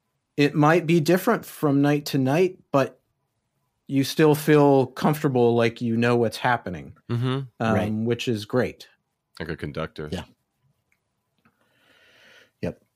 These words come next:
Speaker 3: So, um, we are,
Speaker 1: Yeah.
Speaker 3: uh, running out of time here, Brooks, but I, I have to say it was a pleasure talking to you. And I look forward to the new War on Women record.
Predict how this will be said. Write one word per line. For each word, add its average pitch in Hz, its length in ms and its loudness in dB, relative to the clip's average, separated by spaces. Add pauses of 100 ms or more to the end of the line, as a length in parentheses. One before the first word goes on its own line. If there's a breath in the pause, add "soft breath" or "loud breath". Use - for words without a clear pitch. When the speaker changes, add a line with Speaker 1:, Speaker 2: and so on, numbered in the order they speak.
(100)
Speaker 3:
So, 104 460 2
um, 110 340 4
we 123 160 8
are, 127 200 12
Speaker 1:
Yeah. - 180 4 (220)
Speaker 3:
uh, 92 300 2 (220)
running 104 320 2
out 98 140 2
of 90 100 -4
time 98 280 -2
here, 92 280 -2 (280)
Brooks, 92 300 -4
but - 240 -4
I, 107 220 0
I 107 100 2
have 113 180 4
to - 80 -12
say 113 160 0
it 101 80 2
was 98 120 -6
a 101 40 -6
pleasure 104 380 0
talking 87 420 -6
to 82 60 -10
you. 82 200 -12 (220)
And 90 440 -8 (560 soft breath)
I - 20 -2
look 120 240 4
forward 117 280 6
to 104 100 2
the 92 100 0
new 92 320 0
War 90 260 -2
on 85 120 -4
Women 85 260 -6
record. 76 420 -10